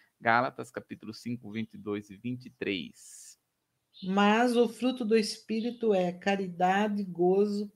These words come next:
Speaker 2: paz, longanimidade, benignidade, bondade, fé, mansidão, temperança.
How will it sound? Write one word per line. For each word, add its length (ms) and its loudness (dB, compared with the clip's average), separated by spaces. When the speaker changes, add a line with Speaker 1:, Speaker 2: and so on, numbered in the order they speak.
Speaker 2:
paz, 480 2
longanimidade, 1500 4
benignidade, 1160 0
bondade, 1000 0
fé, 640 4
mansidão, 1080 2
temperança. 960 2